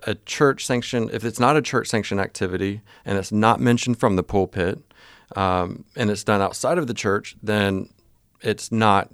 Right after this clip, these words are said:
you know, going to be taxable income. Um, however, there's a court case that speaks directly to this.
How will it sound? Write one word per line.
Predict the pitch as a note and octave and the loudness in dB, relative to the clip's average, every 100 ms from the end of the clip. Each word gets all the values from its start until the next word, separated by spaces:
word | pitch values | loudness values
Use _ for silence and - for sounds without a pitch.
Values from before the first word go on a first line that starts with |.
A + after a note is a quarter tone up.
| _ _ _ | _ _ _
you | C3+ | -2
know, | G#2 | 0
going | F#2+ F#2+ G#2 | 0 0 2
to | F#2+ | 0
be | F2 | -2
taxable | - A#2 - G#2 G2 | 0 0 0 -4 0
income. | D3+ - E2 - - - - - - | 0 -2 -6 -8 -14 -20 -20 -18 0
Um, | G#2 G2+ G#2 | 2 2 4
however, | B2 D3+ C#3 A2 | 6 8 6 6
there's | A2+ A2 G2+ G#2 | 6 4 0 -6
a | |
court | - C#3+ - | -2 -2 -2
case | A#2+ A2 | -2 -4
that | - G2+ - - _ _ _ _ _ | 0 2 2 -4 _ _ _ _ _
speaks | - - G#2 | -6 -2 -2
directly | - G2+ E2 F#2 | 0 0 2 -2
to | - G3 | -2 0
this. | C#3+ F2 - | 0 -2 -6